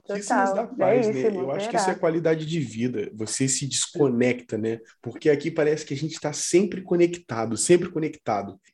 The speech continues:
Speaker 1: E isso
Speaker 2: Ah.
Speaker 1: cansa a gente de uma maneira que, sei lá, mano, sei lá. E, pô, eu acho que é isso que eu sinto muita falta, de me desconectar, entendeu?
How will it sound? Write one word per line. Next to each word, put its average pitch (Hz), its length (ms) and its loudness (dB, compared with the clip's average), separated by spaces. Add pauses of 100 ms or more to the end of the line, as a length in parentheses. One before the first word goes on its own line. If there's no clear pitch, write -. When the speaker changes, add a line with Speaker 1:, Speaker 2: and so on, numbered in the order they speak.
Speaker 1:
E 165 220 0
isso 190 220 -2
Speaker 2:
Ah. 175 360 -4
Speaker 1:
cansa 180 500 0
a 120 60 0
gente 113 580 -6
de 113 120 -12
uma 117 160 -4
maneira 120 600 -2 (540)
que, 151 140 -6
sei 208 260 0
lá, 143 260 0
mano, 98 400 -4
sei - 200 -10
lá. 120 320 -6
E, 123 80 -4
pô, 123 180 -4
eu 123 60 4
acho 147 200 -2
que 147 460 -4
é 117 220 -2
isso 156 260 -2
que 151 80 -2
eu 139 60 0
sinto 135 280 -4
muita 120 240 -8
falta, 110 320 -10
de 113 120 -12
me 113 160 -8
desconectar, 117 840 -8
entendeu? 104 480 -6